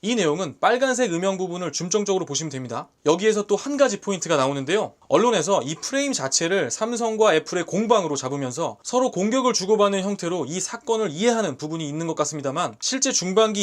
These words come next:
이후부터는 삼성이 애플에 어느 정도의 액수를 배상해야 할 것인가에 대한 부분에 초점이 맞춰져 있습니다. 그리고 다시 현 시점으로 와서 가장 최근의 판결을 살펴보면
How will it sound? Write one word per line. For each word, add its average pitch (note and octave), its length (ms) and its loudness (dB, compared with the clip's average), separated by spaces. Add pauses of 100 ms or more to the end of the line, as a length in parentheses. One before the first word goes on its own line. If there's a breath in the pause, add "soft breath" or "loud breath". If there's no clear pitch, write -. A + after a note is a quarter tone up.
이후부터는 F#3 720 -2
삼성이 B3+ 540 2
애플에 D#3+ 500 0
어느 A#3+ 360 4
정도의 A#3 440 2
액수를 G3 460 -2
배상해야 G#3 640 2
할 F#3+ 120 0
것인가에 F3 460 2
대한 D3 300 0
부분에 C#3 420 -2
초점이 B3+ 340 -2
맞춰져 F3 320 2
있습니다. D3+ 520 0
그리고 B3+ 200 2
다시 A#3 200 2
현 C#4 160 -4
시점으로 B3+ 400 2
와서 F#3 440 2
가장 F3 320 2
최근의 C4 440 0
판결을 A3+ 420 2
살펴보면 F#3 580 -2